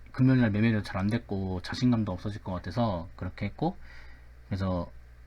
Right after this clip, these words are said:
일단은 이번 주는 마이너스로 끝났고, 어, 제가 또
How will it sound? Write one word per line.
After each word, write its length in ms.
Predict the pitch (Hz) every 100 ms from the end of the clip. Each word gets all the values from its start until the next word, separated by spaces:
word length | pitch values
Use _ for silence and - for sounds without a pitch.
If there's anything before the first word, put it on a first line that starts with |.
| -
일단은 520 | 107 - 117 135 170 117
이번 240 | 113 113
주는 340 | 104 110 156 170 -
마이너스로 520 | 98 110 113 - 104
끝났고, 540 | - 113 107 - 180 - - - - -
어, 480 | 95 95 92 90 92 - - - -
제가 220 | - 110 -
또 320 | 147 123 110